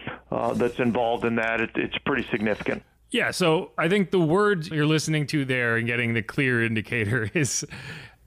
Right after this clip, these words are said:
Speaker 2: they feel it is a relief to not have to worry about that throughout the course of a season. And it's really not that complicated why that is. It is such a big undertaking.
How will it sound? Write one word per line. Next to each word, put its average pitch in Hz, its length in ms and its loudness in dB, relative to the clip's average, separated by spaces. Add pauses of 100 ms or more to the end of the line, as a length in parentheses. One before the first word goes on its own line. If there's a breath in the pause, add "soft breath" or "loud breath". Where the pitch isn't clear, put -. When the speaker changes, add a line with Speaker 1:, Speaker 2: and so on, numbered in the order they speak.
Speaker 2:
they 190 280 2
feel 202 480 2
it 165 120 6
is 151 140 6
a 139 120 4
relief 123 680 2
to - 180 -2
not 127 460 0
have 120 400 -4
to 117 120 2
worry 120 540 4
about 107 460 0
that 104 360 -2
throughout 110 220 0
the 101 60 -6
course 104 320 -2
of 98 80 -8
a 90 40 -6
season. 101 460 -2
And 113 240 0
it's 117 160 0
really 143 300 2
not 123 300 2
that 117 140 -2
complicated 117 600 0 (240 loud breath)
why 107 400 0
that 95 240 0
is. 92 240 -2
It 98 100 -2
is 98 140 -2
such 117 300 -2
a 117 40 -2
big 104 220 -4
undertaking. 117 760 0